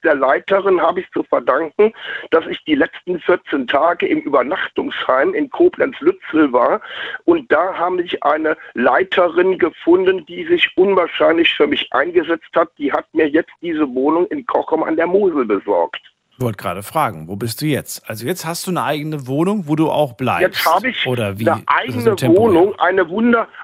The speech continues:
Speaker 1: eine wunderschöne, ich wohne direkt an einer Moselschleuse und kann mir jeden Tag hier die Schiffe angucken. Aber der Einzige, der hier Geld von dir will, das ist morgens der Busfahrer. Hier ist ja nix. Hier läufst du dreieinhalb Kilometer bis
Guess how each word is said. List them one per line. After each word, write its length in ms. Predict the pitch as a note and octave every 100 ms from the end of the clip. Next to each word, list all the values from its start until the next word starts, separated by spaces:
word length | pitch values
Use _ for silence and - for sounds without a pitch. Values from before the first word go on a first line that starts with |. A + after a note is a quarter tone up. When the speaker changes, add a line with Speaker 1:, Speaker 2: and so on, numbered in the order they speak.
| -
Speaker 1:
eine 240 | F3 G3 E3+
wunderschöne, 840 | G#3 A#3 G3+ - - F3+ G3+ F#3 F#3
ich 220 | F3+ -
wohne 320 | D3 F#3+ G#3+ F3+
direkt 480 | E3+ F3+ - -
an 120 | E3+ -
einer 280 | E3+ E3+
Moselschleuse 1080 | D#3 E3+ A3 G3 G3 - - D3+ F3 F3+ F#3+
und 220 | - F3
kann 200 | - E3+ F3+
mir 80 |
jeden 280 | E3 F3 F3+
Tag 180 | E3+ D#3+
hier 140 | E3 D#3+
die 100 | D#3
Schiffe 340 | D#3 C#3+ G2+
angucken. 640 | F#2+ F#2+ - A#2 - F2 D#2 - - - -
Aber 200 | C#3 C#3+
der 180 | C3 C#3
Einzige, 420 | F#3 - F#3+ F3
der 100 | E3
hier 160 | D#3 B2
Geld 300 | B2+ F3 -
von 220 | F3 F3
dir 180 | E3+ D#3
will, 120 | E3
das 140 | F#3+
ist 160 | F#3 F3
morgens 280 | D#3+ E3 - D#3
der 80 |
Busfahrer. 640 | D3 D3+ - B2 G2+ F2+ F2+
Hier 180 | G2 C#3+
ist 120 | -
ja 100 | A#2
nix. 280 | G2+ D#2 - - - - - -
Hier 100 | B2
läufst 260 | C#3+ D#3 -
du 60 |
dreieinhalb 600 | C3+ C3+ C#3 E3 D#3+ D#3
Kilometer 500 | - D3+ D3+ D3 C#3+
bis 120 | D3